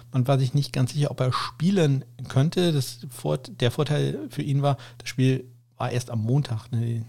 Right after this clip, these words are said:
Die, ähm, Patriots haben ja gegen die Jets im Monday Night Game gespielt und, äh, das hat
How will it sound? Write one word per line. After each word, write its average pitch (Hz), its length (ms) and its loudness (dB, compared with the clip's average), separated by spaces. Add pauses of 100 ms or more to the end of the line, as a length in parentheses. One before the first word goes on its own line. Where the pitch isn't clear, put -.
(200)
Die, 104 260 -4
ähm, 107 360 -2 (360)
Patriots 123 340 -4
haben 117 120 -2
ja 110 140 -2
gegen 110 180 -6
die 117 80 -4
Jets 120 240 -2
im 127 60 0
Monday 120 220 2
Night 127 200 2
Game 123 220 2 (420)
gespielt 139 680 4
und, 123 400 -2
äh, 120 400 0
das - 260 -8
hat - 280 -6